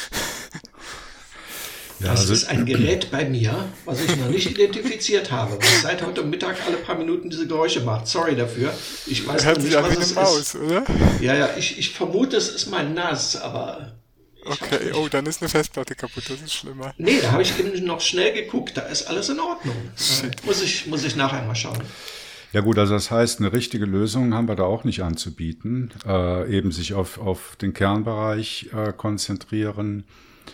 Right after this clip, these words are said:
Speaker 2: ähm, habe ich gehört. Äh, ich habe vorhin schon mal angerissen, ob man über irgendeine Unterstützung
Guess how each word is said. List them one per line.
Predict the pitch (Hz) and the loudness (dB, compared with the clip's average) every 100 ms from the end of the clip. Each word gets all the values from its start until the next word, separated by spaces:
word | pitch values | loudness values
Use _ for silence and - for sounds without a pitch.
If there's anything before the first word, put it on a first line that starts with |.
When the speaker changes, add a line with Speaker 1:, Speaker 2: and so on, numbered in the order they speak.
| - _ - | -20 _ -12
Speaker 2:
ähm, | 87 92 92 95 90 87 | -4 -2 0 0 -2 0
habe | 98 95 | -2 -2
ich | - | -6
gehört. | 98 92 95 95 92 - - - 98 | -2 0 0 -2 -4 -10 -16 -14 -8
Äh, | 98 92 92 | -4 -2 -4
ich | 92 - | -4 -4
habe | 101 | -4
vorhin | - 101 98 98 | -4 0 0 0
schon | - 90 | 0 -2
mal | 85 | 0
angerissen, | 95 92 90 92 - 95 92 | -2 -2 -2 -4 -2 0 0
ob | 82 90 - | -2 -4 -4
man | 87 85 | -4 -4
über | 90 90 90 | -6 -4 -2
irgendeine | 95 95 87 78 87 85 80 64 - 98 | -2 -2 -4 -4 -4 -4 -8 -10 -8 -6
Unterstützung | 85 87 - 92 - - 110 110 107 | -4 -6 -8 -10 -8 -6 -2 -2 -4